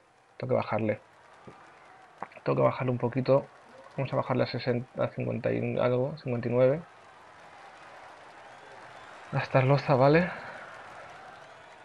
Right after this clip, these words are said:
Y a, y a Rubén Pérez vamos a bajarle bastante, ¿eh?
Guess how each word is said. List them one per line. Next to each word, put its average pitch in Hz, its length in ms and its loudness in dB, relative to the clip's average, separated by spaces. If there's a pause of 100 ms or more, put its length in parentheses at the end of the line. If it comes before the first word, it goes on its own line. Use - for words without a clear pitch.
(420)
Y 139 140 4
a, 120 640 8 (1000)
y 151 80 -6
a 127 60 4
Rubén 127 260 6
Pérez 135 240 6
vamos 139 240 6
a 135 60 2
bajarle 120 800 6 (1300)
bastante, 127 580 4
¿eh? - 60 -2